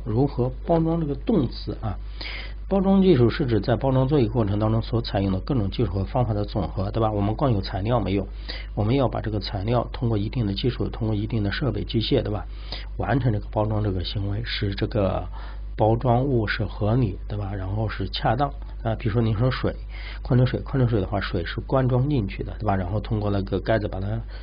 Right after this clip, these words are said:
封起来，是吧？这样的话，你才能把使整个包装物啊，使整个物品，对吧？得到一个很好的一个什么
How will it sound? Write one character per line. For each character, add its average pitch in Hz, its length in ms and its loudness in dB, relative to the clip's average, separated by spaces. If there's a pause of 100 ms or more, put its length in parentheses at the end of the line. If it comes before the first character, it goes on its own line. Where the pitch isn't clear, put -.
(100)
封 131 260 2
起 123 140 -2
来， - 120 -6 (320)
是 - 60 -8
吧？ 98 140 -2 (540)
这 165 100 2
样 151 80 6
的 127 60 2
话， 107 120 0
你 95 140 0
才 101 220 -4
能 107 160 -2
把 101 240 -2
使 - 180 -4
整 104 160 -2
个 95 220 -4
包 113 120 2
装 113 200 2
物 120 80 2
啊， 107 120 0
使 - 180 -8
整 107 140 -4
个 104 60 -4
物 113 240 4
品， 107 260 -4 (220)
对 - 100 -4
吧？ 101 120 2
得 98 160 -2
到 101 160 0
一 101 80 -4
个 107 120 -4
很 110 280 0
好 110 100 0
的 101 80 -2
一 104 40 -2
个 104 100 0
什 104 100 -6
么 107 100 0